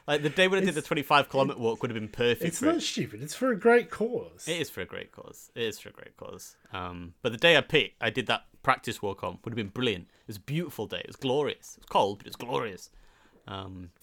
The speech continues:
Speaker 1: I updated it on the story. You could, you could track my progress there. It was, um,
Speaker 2: Yeah, I know. It was. You know, I, I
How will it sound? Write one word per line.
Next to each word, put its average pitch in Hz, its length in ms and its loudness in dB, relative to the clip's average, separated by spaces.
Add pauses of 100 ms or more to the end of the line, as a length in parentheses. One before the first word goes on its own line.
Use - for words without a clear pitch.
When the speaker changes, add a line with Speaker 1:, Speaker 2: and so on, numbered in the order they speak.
(1160)
Speaker 1:
I 135 80 0
updated 175 340 -2
it - 60 -4
on 127 60 -4
the 127 80 -6
story. 139 420 -2
You 95 120 -8
could, 107 220 -10 (140)
you 113 100 -8
could - 260 -16
track - 300 -6
my 120 100 -6
progress 135 480 -6
there. 120 340 -14 (180)
It 110 80 -16
was, - 160 -20
um, 98 200 -18 (240)
Speaker 2:
Yeah, 202 300 -4 (260)
I 170 100 -6
know. 180 220 -4 (100)
It 170 140 -6
was. 180 260 -8
You 170 140 -4
know, 190 200 0
I, 196 80 2
I 143 100 -4